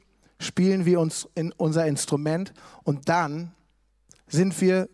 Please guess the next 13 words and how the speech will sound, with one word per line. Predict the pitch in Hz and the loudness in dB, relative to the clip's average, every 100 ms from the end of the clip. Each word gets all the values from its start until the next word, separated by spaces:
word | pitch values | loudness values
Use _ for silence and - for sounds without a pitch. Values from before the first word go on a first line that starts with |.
| - | -4
Gitarrist | 156 165 175 175 - - | 0 2 0 -4 -6 -6
oder | 123 113 | -4 -4
Bassist | 123 156 - 160 - 143 | -2 -2 0 0 0 0
oder | 139 | 0
Schlagzeuger, | 135 175 165 - 131 120 110 - - | 0 -2 -2 -2 -2 -2 -6 -10 -10
nicht | 160 165 151 | -4 -2 0
weil | 156 147 | 0 0
wir | |
das | 147 139 | -2 -2
einmal | 151 156 151 | -2 0 -2
im | 143 | 0
Jahr | 147 147 | 0 0
machen. | 156 143 107 | -2 -6 -10